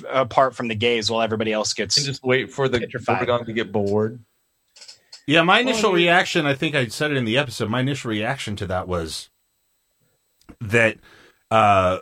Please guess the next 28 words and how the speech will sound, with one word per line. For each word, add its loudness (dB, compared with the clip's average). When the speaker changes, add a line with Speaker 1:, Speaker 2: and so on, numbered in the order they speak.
Speaker 3:
<clears throat> -6
whenever 2
the, 4
whenever -2
the 0
Medusa -2
kinda, -2
like, -2
roared 2
or 0
hissed -2
or -2
did -2
whatever, 2
it -6
seemed 0
to 0
rile 4
up 0
the -4
snakes -2
like -4
it -2
was -4
giving -2
it -6
commands. -2
So 0